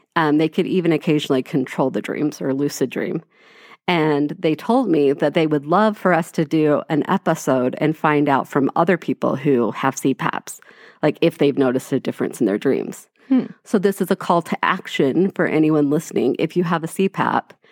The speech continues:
Speaker 1: and you noticed a change in your dreams, or even if you didn't, I, we would love to know. So please send us, um, that information at dead to the world podcast at gmail dot com. So, and then another coworker, uh, told me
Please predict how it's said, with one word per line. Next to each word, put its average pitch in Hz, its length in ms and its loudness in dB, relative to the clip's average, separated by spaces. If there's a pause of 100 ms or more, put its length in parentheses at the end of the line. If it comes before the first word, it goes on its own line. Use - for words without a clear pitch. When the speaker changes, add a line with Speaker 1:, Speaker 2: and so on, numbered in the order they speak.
(300)
Speaker 1:
and 156 200 2
you 156 80 4
noticed 165 420 0
a 139 60 -2
change 165 420 0
in 147 80 0
your 135 140 2
dreams, 156 680 0
or 190 140 4
even 262 200 4
if - 100 -2
you 135 80 2
didn't, 143 480 0
I, 143 140 0
we 160 160 2
would 160 140 0
love 151 180 0
to 160 120 -6
know. 139 460 -2 (480)
So 151 180 0
please 165 320 0
send 151 300 0
us, - 340 -4 (100)
um, 151 460 -2 (120)
that 156 220 0
information 135 540 0
at - 220 -2
dead 131 160 0
to - 80 -18
the 143 80 -4
world 123 240 0
podcast - 580 -4
at 135 140 -2
gmail 135 300 -2
dot - 180 -4
com. - 320 -4 (180)
So, 170 480 0
and 180 200 4
then 170 160 2
another 190 400 2
coworker, 147 800 0 (120)
uh, 139 200 2
told 151 280 0
me 160 380 2